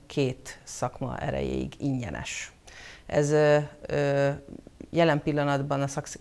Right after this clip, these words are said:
szakképzési centrumot, Kiskunhalási Szakképzési Centrumot tekintve közel negyven szakmát jelent, ö,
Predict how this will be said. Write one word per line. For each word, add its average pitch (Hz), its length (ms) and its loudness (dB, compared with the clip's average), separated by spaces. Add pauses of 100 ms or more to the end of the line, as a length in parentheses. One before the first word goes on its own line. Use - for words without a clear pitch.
szakképzési 147 680 -4
centrumot, 143 560 -4
Kiskunhalási 139 480 -6
Szakképzési 139 720 -6
Centrumot 143 460 -4
tekintve 127 600 -6 (360)
közel 135 320 0
negyven 131 340 -4
szakmát - 520 -6
jelent, 151 480 -2 (460)
ö, 139 380 2